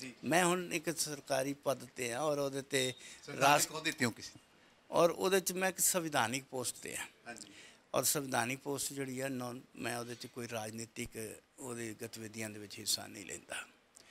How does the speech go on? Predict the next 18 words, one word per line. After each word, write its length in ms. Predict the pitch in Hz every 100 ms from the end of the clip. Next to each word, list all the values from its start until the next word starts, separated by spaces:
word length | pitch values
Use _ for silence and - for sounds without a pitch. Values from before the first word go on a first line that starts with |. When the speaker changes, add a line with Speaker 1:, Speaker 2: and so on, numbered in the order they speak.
| - -
Speaker 2:
ਸੋ 120 | - 131
ਇਸ 180 | 135
ਕਰਕੇ, 580 | - 151 135 151 147 139 -
ਅਹ, 320 | 131 123 120
ਮੇਰੀ 280 | 117 120 127
ਕੋਈ 200 | - 135
ਵੀ 120 | 127
ਟਿੱਪਣੀ 400 | 127 123 131 143
ਰਾਜਨੀਤਿਕ 600 | 131 107 107 135 135 151
ਟਿੱਪਣੀ 340 | - 131 139 131
ਨਹੀਂ 160 | 120
ਹੁੰਦੀ। 320 | 98 73 - - _ - - - - -
ਸੋ 180 | - 139 127 117 101 - -
ਉਹਦੇ 300 | 139 151 160
ਲਈ 140 | 156
ਤਾਂ 200 | 147 147
ਉਹਨਾਂ 520 | 135 - 131 127 135
ਨੂੰ 280 | 131 127 123